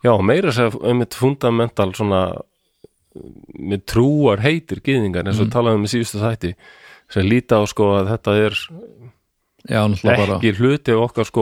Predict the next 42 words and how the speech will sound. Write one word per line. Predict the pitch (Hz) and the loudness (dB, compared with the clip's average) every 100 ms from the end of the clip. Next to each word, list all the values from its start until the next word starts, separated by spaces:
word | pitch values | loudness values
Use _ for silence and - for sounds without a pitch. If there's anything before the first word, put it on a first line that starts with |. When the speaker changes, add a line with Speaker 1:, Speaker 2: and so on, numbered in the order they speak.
| 104 | 2
Speaker 1:
að | 107 104 | 0 -2
stofna | - 139 - 110 | -2 -2 0 -2
eigið | 127 131 123 156 | 0 -2 -2 -4
Ísraelsríki | 143 113 113 104 117 | -6 -6 -8 -4 -2
eigum | 131 117 | 0 2
Speaker 2:
Nei. | 104 | 0
Speaker 1:
við | 120 | -2
ekki | - | -4
að | 101 | -2
gera | 127 101 | 0 0
fyrir | 98 107 107 | 0 0 0
Messías | 127 - 85 - | 0 0 -4 -4
kemur. | 117 90 85 - _ _ _ _ - - - - - | -6 -6 -10 -20 _ _ _ _ -20 -20 -20 -10 0
Speaker 2:
Já, | 120 127 | 2 2
já. | 131 131 - _ - | 0 -4 -12 _ -4
Speaker 1:
Blessuð | 104 95 104 | -2 0 -2
trúarbrögðin. | - 101 95 101 104 92 - - | 2 2 2 0 0 -2 -8 0
Og | 104 | 2
Speaker 2:
Já, | 123 127 | 4 4
Speaker 1:
þau | 127 | 2
Speaker 2:
já, | 127 | 2
Speaker 1:
hafa | 135 | 0
Speaker 2:
þú | 120 | 0
Speaker 1:
nú | 123 | 0
Speaker 2:
veist, | - | 0
Speaker 1:
bætt | 110 107 110 | -2 -2 -2
mikið. | 101 95 92 - _ _ - | -2 -2 -8 -10 _ _ -4
Speaker 2:
mér | 110 | -2
finnst, | 113 | -2
Speaker 1:
Baldur. | 104 95 90 - - | -2 -2 -4 -6 -10
Speaker 2:
það, | 117 | -6
mér, | 135 117 117 | -2 -2 -2
það, | 113 | -2
mér | 117 107 | 0 0
finnst | 104 104 | -2 -4
þetta | 113 | -6
ekki | 98 113 | -2 -2
alveg | 113 120 123 117 | 0 0 0 0
skotheld | - - 135 135 139 107 | -4 -2 -2 0 -6 -2
rök, | 117 131 156 - - | 0 0 0 -6 0
Speaker 1:
<laughs> | 151 107 90 87 - 170 - - _ - | 0 0 -6 -8 -2 -2 -2 -10 _ -8
Speaker 2:
en, | 120 120 120 117 - | -2 0 0 -2 -6